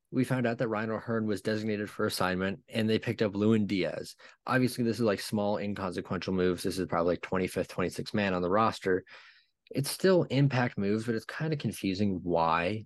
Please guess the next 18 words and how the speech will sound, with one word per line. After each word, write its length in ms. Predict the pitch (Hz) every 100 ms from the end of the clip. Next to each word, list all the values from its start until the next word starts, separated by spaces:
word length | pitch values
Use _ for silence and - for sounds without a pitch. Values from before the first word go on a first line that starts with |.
| _
they 100 | 107
would 140 | 104 -
pick 180 | 104
up 80 | 104
someone 240 | - 104 101
like 160 | 98
Ryan 300 | 98 95 98
O'Hearn 340 | 98 98 101 92
if 140 | 92
they're 80 | 95
just 180 | 92 -
gonna 180 | 92
drop 320 | 87 95 85 -
him 120 | 85
a 40 |
couple 240 | 82 80 78
days 240 | 69 -
later. 340 | 71 - -